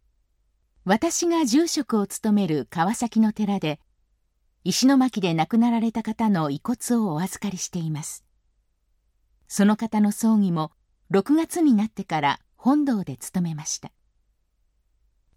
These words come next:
葬式を務めた後、近くのホテルでおときを一緒にいただきました。その席で故人の妹さんが、「まだ泣ききっ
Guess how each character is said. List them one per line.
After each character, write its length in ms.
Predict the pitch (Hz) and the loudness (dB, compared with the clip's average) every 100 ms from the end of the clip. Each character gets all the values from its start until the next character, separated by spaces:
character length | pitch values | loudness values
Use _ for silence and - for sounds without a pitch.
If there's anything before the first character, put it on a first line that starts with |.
| - | -14
葬 280 | - 262 330 | 0 2 2
式 280 | - 311 | 0 2
を 80 | 302 | 2
務 300 | - - 302 | -2 -2 0
め 60 | 285 | 2
た 160 | 214 | 0
後、 360 | 202 - 139 147 _ _ _ _ - | -2 -2 -6 -6 _ _ _ _ -8
近 240 | - 226 | -2 0
く 100 | 202 | 0
の 140 | 160 147 | -2 -2
ホ 140 | 190 | -6
テ 120 | 208 | -4
ル 140 | 165 123 | -4 -4
で 200 | - - _ _ _ _ | -6 -8 _ _ _ _
お 100 | 170 | -2
と 160 | 277 302 | 0 0
き 220 | 269 269 | -2 0
を 100 | 240 | 0
一 80 | 208 | -2
緒 240 | - 302 | -2 0
に 180 | 302 277 | 0 0
い 60 | |
た 100 | 226 | -2
だ 120 | 196 196 | -4 -6
き 100 | 175 | -8
ま 100 | 165 | -6
し 200 | - - | -8 -10
た。 100 | - _ _ _ _ _ _ _ _ _ _ _ _ _ | -20 _ _ _ _ _ _ _ _ _ _ _ _ _
そ 160 | - 214 | -2 2
の 120 | 208 | 2
席 260 | - 202 180 | 0 -6 -4
で 220 | 151 156 _ _ _ | -6 -6 _ _ _
故 160 | - 277 | -2 0
人 260 | 294 262 | 4 4
の 140 | 202 151 | 2 0
妹 380 | 160 202 202 208 | 0 0 -2 -6
さ 200 | 202 190 | -4 -2
ん 80 | |
が、 180 | 185 175 - _ _ _ _ _ _ _ _ _ | -2 -4 -8 _ _ _ _ _ _ _ _ _
「ま 160 | 170 185 | -2 0
だ 240 | 170 160 156 | 0 -2 0
泣 320 | 180 180 - | -2 -2 -8
き 180 | |
き 20 | |
っ 0 | - | -16